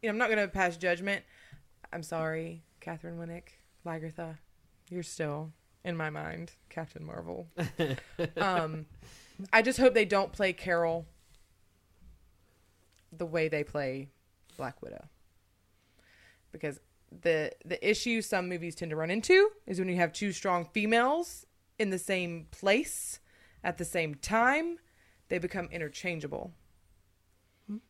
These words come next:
Speaker 1: and not different enough. Which
Speaker 2: Okay.
Speaker 1: I'm not saying they, I mean,
Speaker 2: Yeah.
Speaker 1: you know, but I just, that's a fear of mine,
Speaker 2: Mm-hmm.
Speaker 1: just because I've seen s-,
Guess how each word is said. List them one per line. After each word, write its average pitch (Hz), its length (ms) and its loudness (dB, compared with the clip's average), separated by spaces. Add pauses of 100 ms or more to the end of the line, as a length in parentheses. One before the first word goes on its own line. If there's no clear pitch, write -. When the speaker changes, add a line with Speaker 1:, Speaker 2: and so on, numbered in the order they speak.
(120)
Speaker 1:
and 180 100 -2
not 165 240 0
different 156 340 -2
enough. - 400 -12 (600)
Which 240 180 4
Speaker 2:
Okay. 240 60 12
Speaker 1:
I'm 262 100 10
not 311 240 6
saying 330 220 6
they, 285 180 6
I 240 40 6
mean, 233 280 4
Speaker 2:
Yeah. 139 220 0
Speaker 1:
you 240 120 0
know, 185 200 2 (100)
but 208 160 4
I 220 120 4
just, 233 240 -4
that's 240 180 2
a 208 80 0
fear 247 380 2
of 311 80 0
mine, 359 380 2 (140)
Speaker 2:
Mm-hmm. 117 200 -10 (260)
Speaker 1:
just 220 220 -2
because 226 440 2
I've 185 200 -2
seen 220 400 -4
s-, - 220 -12